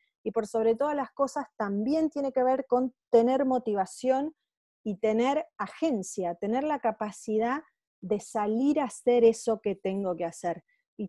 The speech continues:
todas estas cosas son cosas que tenemos que tener presentes y en cuenta al momento de diseñar un tratamiento. Entonces, las habilidades académicas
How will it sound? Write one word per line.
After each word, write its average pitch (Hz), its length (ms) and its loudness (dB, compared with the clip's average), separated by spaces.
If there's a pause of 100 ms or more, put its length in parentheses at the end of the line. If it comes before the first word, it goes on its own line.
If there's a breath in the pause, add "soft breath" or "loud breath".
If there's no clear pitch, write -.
todas 339 400 2
estas 285 320 -6
cosas 285 560 -4
son 254 320 -4
cosas 269 500 -4 (440)
que 214 100 0
tenemos 254 460 0
que 208 120 0
tener 214 380 -4
presentes 247 960 0
y 214 140 -2
en 196 180 -4
cuenta 233 840 0
al 190 180 -2
momento 202 420 -2
de 202 140 -2
diseñar 190 720 -4 (260)
un 214 220 0
tratamiento. 175 800 -6 (800)
Entonces, 262 580 4 (760)
las 240 180 4
habilidades 262 460 10
académicas 277 760 4